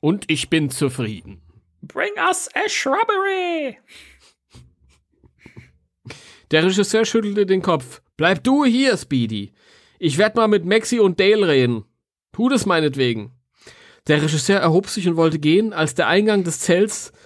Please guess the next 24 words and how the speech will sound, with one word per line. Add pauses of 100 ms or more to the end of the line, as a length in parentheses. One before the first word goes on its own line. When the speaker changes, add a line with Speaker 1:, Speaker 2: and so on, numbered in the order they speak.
(260)
Speaker 1:
von
einer
Ge-, (560)
von
einer
Gewalt,
wollte
ich
grad
sagen,
von
einer
Gestalt
verdunkelt
wurde. (800)
Sie
hörte
auch,
sie
hörten
auch
die
hastigen
Schritte.